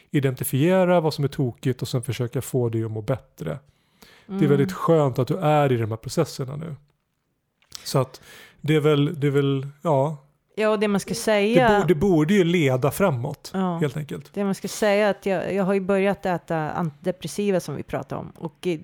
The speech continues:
Speaker 2: det är ju fel om man har cyklotomi.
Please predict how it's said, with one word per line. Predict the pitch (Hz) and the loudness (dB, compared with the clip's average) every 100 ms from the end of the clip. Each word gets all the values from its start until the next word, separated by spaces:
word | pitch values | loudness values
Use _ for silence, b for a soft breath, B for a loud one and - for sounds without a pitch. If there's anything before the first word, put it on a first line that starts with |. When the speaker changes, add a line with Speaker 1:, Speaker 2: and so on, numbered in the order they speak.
| 175 | -2
Speaker 2:
det | 208 | 2
är | 214 214 | 2 4
ju | 196 | 0
fel | - 196 170 156 147 - - _ | 0 -2 0 -2 -6 -10 -14 _
om | - - 175 | -16 -8 -4
man | 165 | -4
har | 160 | -4
cyklotomi. | - - 185 - 196 214 151 | -8 -12 -14 -6 -2 -2 -6